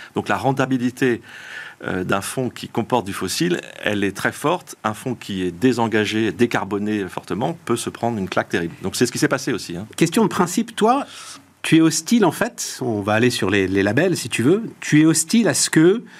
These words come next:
Speaker 2: Donc il y a deux grandes catégories, hein, euh, on en avait parlé, il y a le best in class qui dit,
Speaker 1: Oui.
Speaker 2: euh, « Moi, je peux prendre, je peux prendre Total à partir du moment où Total, euh, euh, fait massivement des efforts, euh, vers, euh, l'éolien ou le solaire. »
Speaker 1: Ouais.
Speaker 2: Et puis, euh, d'autres qui disent, « Non, non, non,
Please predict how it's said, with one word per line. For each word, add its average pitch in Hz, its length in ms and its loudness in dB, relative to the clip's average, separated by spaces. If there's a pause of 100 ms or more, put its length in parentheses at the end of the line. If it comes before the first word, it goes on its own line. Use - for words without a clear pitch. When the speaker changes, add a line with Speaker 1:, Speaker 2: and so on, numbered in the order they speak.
(340)
Speaker 2:
Donc 139 180 4
il 165 60 6
y - 20 4
a 147 60 0
deux 123 500 0
grandes 139 180 6
catégories, 156 580 4
hein, 156 160 0
euh, 120 340 4
on 110 100 4
en 107 80 6
avait 107 100 4
parlé, 123 300 2
il 214 60 2
y 151 80 4
a 131 40 4
le 131 80 0
best 131 240 0
in 151 100 6
class 214 300 2
qui 147 120 0
dit, 147 220 6
Speaker 1:
Oui. 143 40 4
Speaker 2:
euh, « 123 160 2 (400)
Moi, 175 100 4
je - 80 -8
peux 165 140 2
prendre, - 400 0
je - 60 -4
peux 165 140 2
prendre 302 280 4
Total 196 340 2
à 160 60 2
partir 156 300 2
du 151 60 6
moment 160 260 6
où 147 80 4
Total, 151 480 2
euh, 113 160 2 (380)
euh, 98 420 2
fait 156 200 2
massivement 143 600 2
des 120 180 4
efforts, 127 480 2
euh, 98 380 2
vers, 110 300 2
euh, 98 120 2
l'éolien 104 460 4
ou 95 180 2
le 90 60 0
solaire. » 120 380 2 (220)
Speaker 1:
Ouais. 117 200 -4
Speaker 2:
Et 123 80 2
puis, 202 340 4
euh, 135 160 2
d'autres 170 380 2
qui 139 100 2
disent, « 151 220 6
Non, 170 100 6
non, 151 140 2
non, 165 180 2